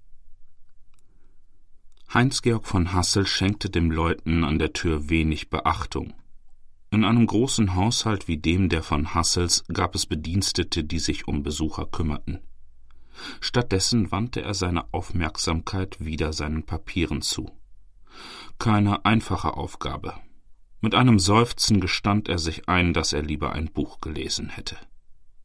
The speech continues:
An der Tür zum Salon klopfte es, und eines der Dienstmädchen steckte den Kopf zur Tür herein.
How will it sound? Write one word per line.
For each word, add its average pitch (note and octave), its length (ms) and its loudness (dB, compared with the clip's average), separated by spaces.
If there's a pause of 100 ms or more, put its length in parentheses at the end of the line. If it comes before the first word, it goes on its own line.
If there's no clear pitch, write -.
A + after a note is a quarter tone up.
(580)
An B2+ 120 6
der C3+ 160 0
Tür G#2 260 4
zum A2 260 4
Salon G2 440 2
klopfte - 520 -4
es, - 480 0
und - 280 -6
eines D#2+ 300 2
der D#2+ 120 2
Dienstmädchen E2+ 840 2
steckte - 500 -2
den D#2+ 240 0
Kopf - 380 -4
zur - 280 -4
Tür D#2+ 260 0
herein. - 480 -8